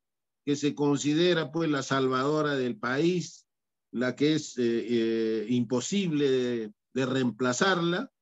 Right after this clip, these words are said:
eh, señalando que los argumentos legales a ella no le permiten renunciar,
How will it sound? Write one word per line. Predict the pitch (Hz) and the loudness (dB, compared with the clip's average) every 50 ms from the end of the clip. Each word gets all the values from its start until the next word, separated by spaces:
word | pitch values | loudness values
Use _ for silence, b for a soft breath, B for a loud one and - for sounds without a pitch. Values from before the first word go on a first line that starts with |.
| _ _ _ _ _ _ _ - | _ _ _ _ _ _ _ -6
eh, | 107 113 113 113 110 107 113 120 113 - | -4 -4 -2 -2 -4 -2 -2 -2 -2 -4
señalando | - - 143 139 135 139 139 143 156 170 175 170 165 156 147 | -2 0 0 2 2 2 2 2 2 2 2 2 0 -2 0
que | - 143 135 | 0 0 0
los | 131 127 123 123 | 0 0 -2 -4
argumentos | 127 131 131 127 135 139 156 165 160 - 151 135 120 | -4 -4 -4 -2 -2 -2 0 -2 -2 -2 -4 -4 -2
legales | 127 127 127 143 156 156 160 165 160 151 143 135 127 123 - - | -2 0 0 0 0 2 2 2 2 2 0 0 -2 -2 -4 -4
a | 131 139 | 0 0
ella | 147 143 139 135 | 2 2 2 2
no | 139 151 151 | 2 2 2
le | 147 139 131 | 2 2 0
permiten | - 131 127 131 139 151 139 - - 127 120 | 0 -2 0 0 2 0 0 0 -2 -2 -2
renunciar, | 113 120 120 117 117 120 113 - 147 143 139 135 | -2 -2 -2 -2 -2 -2 -2 -2 0 -2 -2 -2